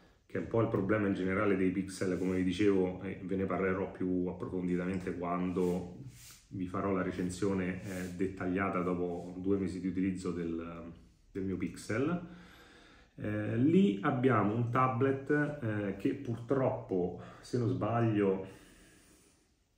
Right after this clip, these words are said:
eh, può essere acquistato soltanto, non in Italia, ma si possono, si può acquistare su Amazon,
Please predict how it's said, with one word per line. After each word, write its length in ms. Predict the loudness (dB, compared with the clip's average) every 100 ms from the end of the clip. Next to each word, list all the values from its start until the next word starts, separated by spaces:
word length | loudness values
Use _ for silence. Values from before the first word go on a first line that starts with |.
| _ _ _ -20 -20 _ _ _ _ _ -10
eh, 480 | -4 -2 0 0 0
può 120 | 4
essere 260 | 4 4 0
acquistato 400 | 0 0 2 4
soltanto, 1040 | 4 2 2 2 4 2 4 4 4 2 -2
non 300 | 2 4 4
in 140 | 4
Italia, 540 | 4 2 4 4 2
ma 160 | 2 0
si 100 | 2
possono, 400 | 0 0 -2 -2
si 140 | -2
può 120 | -4 -4
acquistare 380 | -4 -2 0
su 140 | 0 0
Amazon, 880 | 0 0 0 2 4 2 0 -6